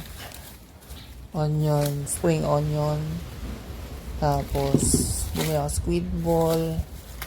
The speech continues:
Orlean, bawang sibuyas, carrots,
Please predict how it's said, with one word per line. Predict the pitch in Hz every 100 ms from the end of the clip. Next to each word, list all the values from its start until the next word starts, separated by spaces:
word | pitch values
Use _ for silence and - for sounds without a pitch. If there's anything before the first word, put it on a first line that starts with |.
| - -
Orlean, | - 143 147 160 170 175 165 165 165 160 160 160 165 -
bawang | 151 139 139 143
sibuyas, | - 139 147 175 175 170 165 165 165 160 165 - - - - - - - - -
carrots, | 156 160 170 170 170 170 165 165 165 165 - - - 151